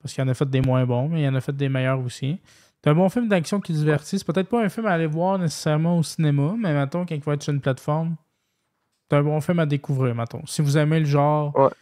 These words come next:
Speaker 1: si vous êtes fan de Jason Statham, puis vous savez vous, à quoi vous attendre avec des films avec lui, puis vous êtes fan, c'est sûr que vous allez adorer, euh, The Beekeeper. Donc,
Speaker 2: Ouais.
Speaker 1: moi, je peux que vous le conseiller. J'aime beaucoup les films d'action, puis j'aime beaucoup Jason Statham.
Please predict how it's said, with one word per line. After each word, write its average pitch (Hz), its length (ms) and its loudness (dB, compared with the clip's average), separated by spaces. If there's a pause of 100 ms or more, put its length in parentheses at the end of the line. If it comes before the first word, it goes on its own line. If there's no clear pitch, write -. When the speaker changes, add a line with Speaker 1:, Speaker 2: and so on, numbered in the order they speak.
(260)
Speaker 1:
si - 160 0
vous 160 100 6
êtes 160 100 4
fan 190 140 0
de 180 100 4
Jason 147 320 4
Statham, 143 720 -2 (720)
puis 143 80 0
vous 127 80 0
savez 139 240 2
vous, 143 120 0 (340)
à 127 100 -12
quoi 156 140 2
vous 139 160 0
attendre 147 240 0
avec 131 140 -2
des 123 120 -6
films 143 220 -4
avec 123 280 -6
lui, 147 120 -2
puis 143 120 -12
vous 123 120 -2
êtes 117 100 -4
fan, 147 380 -2 (260)
c'est - 160 -6
sûr 165 120 -2
que 160 60 -2
vous 139 100 0
allez 135 120 2
adorer, 131 560 0
euh, 120 120 0
The 123 160 -4
Beekeeper. 123 460 -10 (920)
Donc, 139 120 2
Speaker 2:
Ouais. 147 40 -2
Speaker 1:
moi, 101 200 6
je - 140 -4 (240)
peux 170 400 4
que - 100 -2
vous 147 140 2
le 151 80 0
conseiller. 147 460 2
J'aime 143 220 4
beaucoup 139 180 -2
les 170 60 2
films 156 160 -6
d'action, 143 360 -4
puis 165 100 -4
j'aime 139 140 0
beaucoup 135 220 -4
Jason 135 280 0
Statham. 123 280 -6